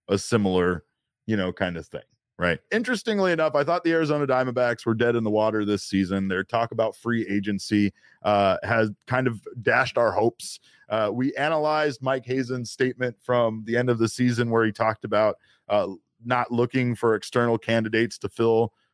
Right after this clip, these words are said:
positional needs. And we, we've, we've found enough qualifying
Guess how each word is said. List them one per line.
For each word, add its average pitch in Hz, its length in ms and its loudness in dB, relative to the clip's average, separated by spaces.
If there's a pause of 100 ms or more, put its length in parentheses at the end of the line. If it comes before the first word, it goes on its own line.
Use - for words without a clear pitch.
(160)
positional 123 520 0
needs. 117 360 -4
And 113 220 2 (320)
we, 151 160 2
we've, 156 340 -2
we've 170 200 0
found 220 300 0
enough 175 280 -2
qualifying 147 840 0